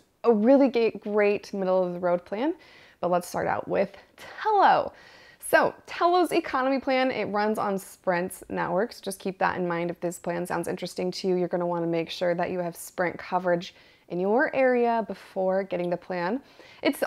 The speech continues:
only ten bucks a month, and you get unlimited talk and text plus one gigabyte of data you can use. You get free calling to Canada, Mexico, and China. You get fifty percent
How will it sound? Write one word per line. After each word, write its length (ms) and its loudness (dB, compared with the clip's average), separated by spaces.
only 280 8
ten 460 2
bucks 300 0
a 20 0
month, 320 -2
and 80 -4
you 80 -2
get 260 -4
unlimited 480 0
talk 220 -6
and 100 -6
text 420 -6
plus 420 -2
one 540 4
gigabyte 480 -2
of 140 -6
data 420 -2
you 140 -4
can 200 -8
use. 360 -4
You 60 2
get 140 6
free 220 6
calling 380 2
to 180 0
Canada, 580 2
Mexico, 600 -2
and 320 -2
China. 640 0
You 80 -4
get 180 2
fifty 440 -2
percent 580 -2